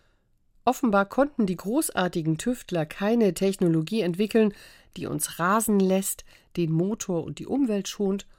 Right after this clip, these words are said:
und die auch noch bezahlbar ist. Das ist schade, besonders für die Mitarbeiter, die wegen der grenzenlosen Betrügereien ihre Arbeitsplätze verlieren, und für die Gemeinden, die wegen fehlender Umsatzsteuer ihr Schwimmbad schließen müssen.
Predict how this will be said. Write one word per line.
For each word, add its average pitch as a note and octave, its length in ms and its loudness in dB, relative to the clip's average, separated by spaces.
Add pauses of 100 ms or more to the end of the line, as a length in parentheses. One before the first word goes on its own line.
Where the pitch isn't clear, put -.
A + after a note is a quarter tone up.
(220)
und A#3+ 360 2 (260)
die C4+ 160 -6
auch - 180 -10
noch D3+ 160 -8
bezahlbar B2 680 -10
ist. - 320 -10 (640)
Das A3+ 200 0
ist - 220 -6
schade, F3 460 2 (340)
besonders A#3+ 460 2
für G#3 120 -2
die F3 120 -2
Mitarbeiter, F#3+ 600 0
die D#3+ 180 -2
wegen F#3+ 220 0
der D3+ 120 -2
grenzenlosen F#3+ 800 0
Betrügereien D#3 880 -2
ihre F3+ 360 -6
Arbeitsplätze D#3+ 720 -2
verlieren, F3 580 -2 (360)
und A3+ 240 2
für - 180 -4
die G3+ 100 -6
Gemeinden, G#3 720 2 (380)
die D#3+ 240 0
wegen D#3 320 0
fehlender G3 460 0
Umsatzsteuer D3+ 800 -2
ihr F#3+ 180 -6
Schwimmbad D#3 500 -2
schließen D3 400 -6
müssen. D3 400 -4